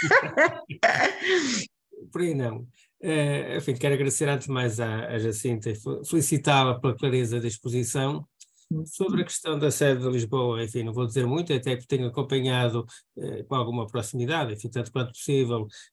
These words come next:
Speaker 2: eh, sobretudo a coragem da, da Jacinta e do grupo de cidadãos que, que a têm acompanhado neste processo, que muitos dissabores têm trazido,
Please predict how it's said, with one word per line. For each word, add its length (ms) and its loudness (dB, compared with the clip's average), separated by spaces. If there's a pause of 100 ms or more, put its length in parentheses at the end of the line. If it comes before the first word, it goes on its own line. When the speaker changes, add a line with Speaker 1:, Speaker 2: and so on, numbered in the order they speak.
Speaker 2:
eh, 180 -6
sobretudo 580 0
a 100 -2
coragem 680 4
da, 240 -2
da 140 -4
Jacinta 520 -2
e 60 0
do 80 -4
grupo 200 -2
de 60 -8
cidadãos 540 -2
que, 480 -6
que 100 -4
a 40 -2
têm 160 -2
acompanhado 720 2 (360)
neste 260 0
processo, 580 0
que 80 -6
muitos 280 2
dissabores 640 -2
têm 160 -4
trazido, 480 -4